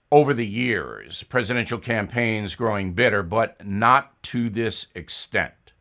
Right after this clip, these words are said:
As I have analyzed, the only presidential campaign that was at this level was John Adams versus Thomas Jefferson. And that was in, I believe, seventeen ninety-six.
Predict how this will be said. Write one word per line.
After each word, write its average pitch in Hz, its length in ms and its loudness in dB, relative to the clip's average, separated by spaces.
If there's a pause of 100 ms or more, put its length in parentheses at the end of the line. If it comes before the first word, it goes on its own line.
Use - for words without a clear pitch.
(400)
As 95 180 -2
I 120 260 8
have 120 260 6
analyzed, 113 560 4
the 117 80 -4
only 208 480 0
presidential 131 560 -2
campaign 117 680 -2
that 95 180 -2
was 101 200 -8
at 117 160 2
this - 200 -10
level 101 360 0
was 87 160 -6
John 113 340 4
Adams 82 640 0 (340)
versus 113 420 -4
Thomas 127 520 2 (180)
Jefferson. 87 880 -2 (920)
And 113 460 4 (100)
that 123 360 4
was 117 200 -4
in, 107 280 -2
I 101 160 -4
believe, 104 280 -6
seventeen 104 680 -4
ninety-six. 92 1400 -8